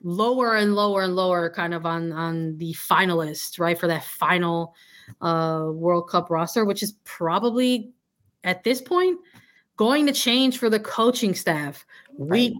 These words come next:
Speaker 1: to week to week to week up until, you know, even, even that April window. I, I mean, the fact that Andonovski is still alluding to some of these players who have yet to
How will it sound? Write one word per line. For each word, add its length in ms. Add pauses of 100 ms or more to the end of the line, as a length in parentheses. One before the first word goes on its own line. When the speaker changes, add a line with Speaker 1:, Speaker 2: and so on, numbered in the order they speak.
Speaker 1:
to 80
week 320
to 120
week 280
to 100
week 320
up 220
until, 680 (460)
you 120
know, 200
even, 480
even 240
that 200
April 840
window. 640
I, 260
I 20
mean, 180
the 60
fact 300
that 120
Andonovski 640
is 120
still 340
alluding 480
to 120
some 220
of 60
these 140
players 440
who 60
have 120
yet 200
to 280